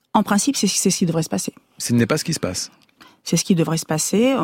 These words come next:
Speaker 1: On, on sent depuis un an, euh, un frémissement parce que on ne peut pas laisser des collègues, euh, dans une insécurité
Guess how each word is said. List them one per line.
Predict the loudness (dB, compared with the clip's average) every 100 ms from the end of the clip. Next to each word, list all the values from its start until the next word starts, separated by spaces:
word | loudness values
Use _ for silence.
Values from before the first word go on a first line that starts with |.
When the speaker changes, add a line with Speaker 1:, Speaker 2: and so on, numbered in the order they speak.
| -2
Speaker 1:
On, | 2 4 4 2 2
on | 0
sent | 2 2 2
depuis | 0 -4 0 2
un | 4
an, | 4 4 2
euh, | 2 0 -2 -4 -6 -8 -10 -12 -4
un | 0 0 0
frémissement | 0 2 2 2 0 0 -4 -12 -18 -16 -14 -16 -10 -6
parce | -4 -2
que | 0 2 2 2 0 2
on | 2
ne |
peut | 2
pas | 2 2
laisser | 2 0
des | 0
collègues, | 0 0 2 2 2
euh, | 2 2
dans | 2 2
une | 2 2
insécurité | 0 -4 -4 -4 0 2 4 2